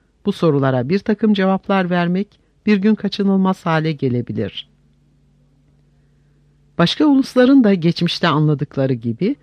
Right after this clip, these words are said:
ticari bilgi beceri ile mali zenginliğin uluslararası güç politikalarının düzen tanımaz dünyasında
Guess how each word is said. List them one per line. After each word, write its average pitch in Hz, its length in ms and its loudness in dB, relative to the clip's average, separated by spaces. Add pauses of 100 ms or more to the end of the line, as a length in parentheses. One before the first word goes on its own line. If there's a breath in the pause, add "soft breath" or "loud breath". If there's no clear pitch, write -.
(240 soft breath)
ticari 185 540 2
bilgi 202 360 0
beceri 202 340 2
ile 185 260 2
mali 170 420 2
zenginliğin 196 680 2
uluslararası 196 800 -2
güç 180 260 -6
politikalarının 113 880 -6 (320 soft breath)
düzen 170 320 0
tanımaz 160 540 -2
dünyasında 113 760 -6